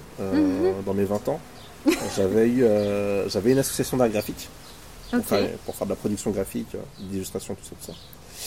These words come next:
Speaker 1: Et on allait sur un festival assez connu qui s'appelle la Japan Expo.
Speaker 2: Ouais.
Speaker 1: C'est là où on mettait le plus de sous. Et en fait, dans ma seule pause, j'allais tout le temps sur le stand Nintendo.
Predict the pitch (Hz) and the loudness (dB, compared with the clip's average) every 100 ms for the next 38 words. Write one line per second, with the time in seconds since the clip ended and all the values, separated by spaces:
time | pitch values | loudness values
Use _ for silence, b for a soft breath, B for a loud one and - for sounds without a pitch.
0 | B B - 135 117 101 131 139 107 101 | B B 2 4 6 6 6 6 0 -4
1 | 104 - 104 107 110 - - 190 240 120 | -4 -2 2 2 2 -2 0 2 4 4
2 | 143 - - - 110 107 113 113 110 - | 2 -6 -10 -2 2 4 4 2 -2 -4
3 | - - - - 214 208 - - - - | -8 -10 -18 -10 -6 -4 -6 -12 -18 -18
4 | - - - - - - - - 95 98 | -18 -18 -16 -16 -16 -18 -16 -4 4 6
5 | 92 95 92 - 101 95 - 143 - - | 6 2 0 -2 -2 -2 -4 -10 -12 -18
6 | - B B B B - 104 95 123 139 | -20 B B B B -2 2 6 6 4
7 | - - 110 101 101 - 156 135 160 151 | 0 -6 4 6 6 8 8 10 6 6
8 | 104 95 127 143 139 120 - 113 117 113 | 4 2 2 -2 0 -2 0 4 4 4
9 | 120 95 | 2 -2